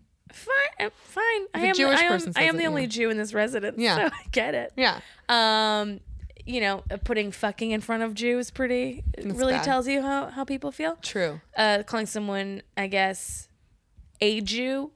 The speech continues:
Speaker 1: versus they're Jewish
Speaker 2: Yeah.
Speaker 1: is very different.
Speaker 2: Yeah.
Speaker 1: Um,
Speaker 2: Mm-hmm.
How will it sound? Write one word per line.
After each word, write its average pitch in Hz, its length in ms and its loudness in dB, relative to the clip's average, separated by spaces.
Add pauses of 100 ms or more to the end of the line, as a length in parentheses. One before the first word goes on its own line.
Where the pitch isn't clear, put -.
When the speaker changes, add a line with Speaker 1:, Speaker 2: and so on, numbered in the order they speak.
(100)
Speaker 1:
versus 208 520 -2 (120)
they're 202 200 2
Jewish 202 720 -2
Speaker 2:
Yeah. 185 280 2 (760)
Speaker 1:
is 277 200 -2
very 320 280 4
different. 392 520 -2
Speaker 2:
Yeah. 196 240 2 (220)
Speaker 1:
Um, 233 840 2 (220)
Speaker 2:
Mm-hmm. 185 240 -8